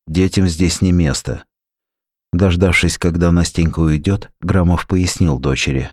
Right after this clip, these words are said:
«Конечно, он видит страшные сны. Это ломка так называемая. Фенол наркотик очень сильный,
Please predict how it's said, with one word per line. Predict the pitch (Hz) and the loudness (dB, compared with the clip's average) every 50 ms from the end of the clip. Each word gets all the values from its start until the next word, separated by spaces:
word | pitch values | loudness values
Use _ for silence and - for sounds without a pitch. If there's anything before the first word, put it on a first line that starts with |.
| _ _ _ _ _ _ _ _ _ _ _ _ _ _ _ | _ _ _ _ _ _ _ _ _ _ _ _ _ _ _
«Конечно, | - - 67 76 90 95 101 85 - - 78 82 | -6 -2 0 2 2 2 2 0 0 -2 0 0
он | 87 92 | 0 2
видит | 87 92 92 82 85 78 - | 2 0 0 0 -2 -4 -4
страшные | - - 87 87 80 - - - 85 82 | -6 -4 -4 -2 -2 -2 -2 0 0 0
сны. | 80 - - - 71 65 62 - - - _ _ _ _ _ - | 0 -2 -2 -2 -2 -2 -2 -4 -8 -14 _ _ _ _ _ -4
Это | 92 92 - 95 92 | -4 -2 0 0 0
ломка | 92 98 95 85 78 - - | 2 2 2 0 -2 -4 -6
так | - - - - | -6 -8 -4 -2
называемая. | 78 76 71 78 78 76 73 65 65 64 60 - 60 55 - - - _ _ _ _ _ _ | -2 -2 -2 -2 -2 -2 0 0 0 -2 -2 -2 -2 -4 -6 -8 -12 _ _ _ _ _ _
Фенол | - - 101 92 95 95 98 98 | -4 0 2 2 2 2 2 2
наркотик | 101 98 95 - - - 87 85 87 82 - | 2 0 0 -2 -4 -4 -4 -2 -4 -2 -2
очень | 87 78 - 90 85 | -2 -2 0 0 0
сильный, | 82 - - 95 90 80 76 67 57 - - | -2 -2 -2 -2 0 0 0 -2 -4 -6 -10